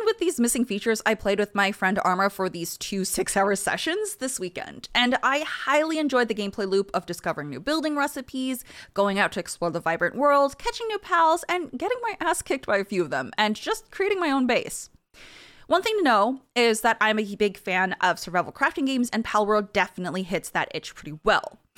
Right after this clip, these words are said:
The one other survival crafting game that really caught my interest for a while was Grounded. There's a new game coming out next week called Enshrouded that's also in this genre, but I can talk more about that next week since it's under embargo, but I can say that I've played it.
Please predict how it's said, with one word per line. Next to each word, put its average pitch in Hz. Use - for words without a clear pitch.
The 277
one 370
other 453
survival 214
crafting -
game 190
that 180
really 165
caught -
my 170
interest 175
for 254
a 262
while 302
was 185
Grounded. -
There's 302
a 294
new 330
game 302
coming 285
out 254
next 247
week 233
called 220
Enshrouded 226
that's -
also 185
in 175
this 185
genre, 185
but 175
I 180
can 185
talk -
more 320
about 311
that 277
next 285
week 285
since 277
it's 254
under 453
embargo, 208
but 311
I 294
can 440
say 381
that 311
I've 226
played 175
it. -